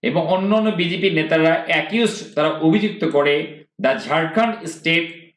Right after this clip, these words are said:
ঝাড়খণ্ড রাজ্যকে, গভর্নমেন্ট রা-, রাজ্য সরকারকে of letting, দেওয়ার জন্য, লেট মানে দেওয়া, such infiltration, এই ধরনের অনুপ্রবেশ ঘটতে দেওয়ার জন্য, এই ধরনের অনুপ্রবেশ ঘটতে দেওয়ার জন্য অভিযুক্ত করে।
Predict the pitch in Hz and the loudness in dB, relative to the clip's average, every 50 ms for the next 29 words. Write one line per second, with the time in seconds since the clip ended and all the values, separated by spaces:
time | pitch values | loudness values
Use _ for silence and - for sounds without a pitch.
0 | _ - 107 139 151 160 156 156 180 196 196 196 196 - - - - - 123 135 | _ -6 -2 0 0 0 0 0 2 2 2 2 0 -4 -8 -10 -8 -2 0 2
1 | 143 143 - - 170 160 - 160 160 160 165 160 - - - - _ _ - - | 2 0 0 -2 -4 -4 -2 0 2 2 2 0 -4 -12 -18 -20 _ _ -4 0
2 | 139 151 156 175 170 160 170 170 170 170 - - 156 - - - - 117 120 123 | 0 2 2 2 0 0 0 0 0 -2 -4 -10 -12 -12 -16 -18 -14 -8 -4 0
3 | 139 143 135 131 131 127 127 131 131 135 147 165 160 160 - 196 185 - 180 165 | 2 4 4 4 2 2 0 0 0 0 2 0 0 -2 -4 -6 -4 -2 -2 -2
4 | 160 170 165 160 156 156 160 156 160 160 - - - - - - - 117 123 120 | 0 0 0 0 0 0 0 0 0 0 -4 -10 -16 -20 -10 -4 0 0 0 0
5 | 123 127 139 160 170 165 214 220 220 220 214 - - - - _ _ - - - | 0 0 0 0 0 0 2 2 2 2 0 -2 -6 -16 -20 _ _ -14 -6 -2
6 | 147 160 170 202 208 202 165 165 170 151 139 131 127 147 180 175 - 190 185 180 | 0 2 2 2 2 2 0 -2 -4 -2 -2 -2 0 0 -2 -2 -2 -2 -2 -2
7 | 170 156 147 151 160 165 180 175 - - - 202 208 214 208 - - - - 165 | 0 2 2 4 4 4 2 0 -2 -4 -2 0 0 0 0 -4 -8 -10 -8 -6
8 | 165 165 160 165 160 160 160 151 156 156 147 - - 110 - - - - _ _ | -6 -4 -2 0 0 0 0 0 -2 -2 -2 -2 -4 -6 -6 -8 -10 -18 _ _
9 | _ _ _ _ - 143 165 170 185 196 208 196 - - 175 180 202 208 208 220 | _ _ _ _ -2 0 0 2 2 2 0 0 -2 -4 -2 0 2 2 4 4
10 | 220 208 226 214 - - - 175 180 - - 185 160 156 147 139 127 110 110 113 | 2 2 2 0 -2 -2 -2 -2 0 0 0 0 2 2 2 2 2 0 -4 -8
11 | 104 90 85 - - - - _ _ _ _ _ _ _ - - 156 165 165 190 | -10 -10 -10 -12 -14 -16 -20 _ _ _ _ _ _ _ -2 0 0 2 2 2
12 | 190 190 196 214 226 240 233 226 - 160 170 180 170 180 190 190 202 196 165 143 | 2 2 2 2 0 -2 -4 -4 -4 -4 -4 -2 -2 0 0 2 2 2 2 2
13 | 156 160 160 185 185 180 175 180 180 170 160 180 185 208 220 190 175 165 160 156 | 0 0 0 0 0 0 2 2 2 0 0 0 0 0 0 2 2 2 2 2
14 | 156 160 160 160 160 156 151 147 160 180 202 240 | 2 0 0 0 2 2 2 2 2 0 0 -2